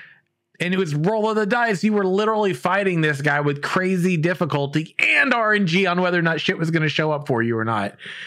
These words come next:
And when we finally, after beating our heads into the wall enough times, week after week after week after week, achieved this, they fixed it. And then they dropped the Ragul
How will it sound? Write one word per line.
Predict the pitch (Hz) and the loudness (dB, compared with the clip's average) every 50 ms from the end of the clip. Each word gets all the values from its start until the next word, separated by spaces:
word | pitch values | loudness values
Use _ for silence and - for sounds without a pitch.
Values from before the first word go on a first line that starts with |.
| - - - - - - - _ - | -14 -14 -14 -16 -18 -20 -20 _ -4
And | 156 156 151 143 139 143 143 | -2 -2 -2 -2 0 0 0
when | 175 202 214 208 | 0 0 0 0
we | 208 202 | 0 0
finally, | 165 - - 175 175 190 190 180 170 156 147 135 131 | -2 -2 -2 -2 0 0 2 2 0 2 2 2 2
after | 135 135 135 - | 0 0 0 -2
beating | 131 110 117 - 165 175 185 180 180 170 | -4 -4 -4 -4 -2 0 0 0 0 0
our | 160 151 151 | 0 0 0
heads | 156 156 160 160 143 | 0 0 0 0 0
into | 147 147 143 147 | -2 0 0 0
the | 139 139 | -2 0
wall | 135 139 143 143 139 127 | 0 0 0 0 0 0
enough | 117 117 123 127 139 156 170 151 - _ | 0 0 0 0 0 -2 -2 -4 -8 _
times, | - - 165 160 160 156 143 117 104 101 101 104 113 | -6 -4 -2 0 0 0 0 0 0 -2 -2 -2 -2
week | 117 135 147 165 170 170 156 143 | -2 -2 0 0 0 0 0 0
after | 135 120 117 - - | -2 -2 -2 -2 -2
week | 120 113 127 143 156 151 147 143 | -2 -2 -2 -2 -2 -2 -2 -2
after | 147 131 123 - 131 | -2 -4 -2 -2 -4
week | 117 117 131 147 151 143 143 | -2 0 0 -2 -2 0 -2
after | 147 131 127 - 127 | -2 -2 -2 -2 -2
week, | 120 127 143 147 139 120 107 - - - - - | -2 0 0 0 -2 -2 -4 -8 -14 -18 -8 -6
achieved | 147 - - - - 180 190 208 202 175 | -6 -4 -4 -2 -2 0 0 0 0 0
this, | 147 131 120 113 120 127 - - - - - - - - - _ _ _ _ _ _ _ - | 0 0 2 0 0 -2 -4 -8 -20 -20 -20 -20 -20 -20 -20 _ _ _ _ _ _ _ -8
they | 135 123 | -8 -6
fixed | 120 - 156 151 143 - - - | -4 -2 -2 -4 -4 -4 -4 -4
it. | 95 87 - - _ _ _ - | -4 -4 -4 -8 _ _ _ -4
And | 143 147 139 127 | -2 -2 -2 0
then | 151 254 277 285 285 269 | 0 0 0 0 0 0
they | 233 190 | 0 0
dropped | 156 170 185 175 | 0 0 -2 -2
the | - 165 | -2 -2
Ragul | 143 143 131 110 120 160 165 165 160 160 160 160 143 143 | -2 -2 -2 -2 -2 -2 0 0 0 -2 -2 -2 -4 -6